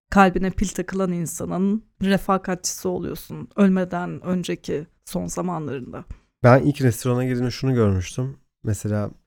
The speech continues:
Speaker 2: Türkiye'de yaşlıların bir araya gelip ben bir restorana gittiğini hiç, yani çok az görmüşümdür. Mesela artı altmış, artı yetmiş. Orada tabii imkanlar dahilinde refah seviyesi yüksek olduğu için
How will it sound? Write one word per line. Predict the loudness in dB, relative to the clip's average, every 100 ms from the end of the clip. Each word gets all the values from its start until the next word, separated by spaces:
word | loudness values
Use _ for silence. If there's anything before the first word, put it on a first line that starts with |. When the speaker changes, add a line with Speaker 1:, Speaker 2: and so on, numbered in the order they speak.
| _
Speaker 2:
Türkiye'de | -4 -2 0 2
yaşlıların | 2 2 0 0 0 0 -4 -8 -16 _ 0
bir | 2
araya | 2 0 -2
gelip | -4 -4 -8 -2
ben | 0 2 0
bir |
restorana | -4 -4 -4 -2
gittiğini | -4 -6 -6 -4 -4 -8 -16
hiç, | -12 -8 -8 -10 _ _ _ _
yani | -2 -2
çok | -2 -10 -12 -4
az | -2 0
görmüşümdür. | 0 -2 -2 -6 -6 -4
Mesela | -4 -6 -6
artı | -4 -4 -6
altmış, | -10 -10 -10
artı | -6 -8 -10
yetmiş. | -18 _ -14 -14 _ 2
Orada | 4 6 4 2 -6
tabii | -6 -4
imkanlar | -2 -2 0 0 0 -2
dahilinde | -2 -2 -4 -6 -4 -6 -6
refah | -6 -4 -6
seviyesi | -6 -6 -6 -6
yüksek | -8 -6 -6 -4
olduğu | -4 -4
için | -6 -8 -10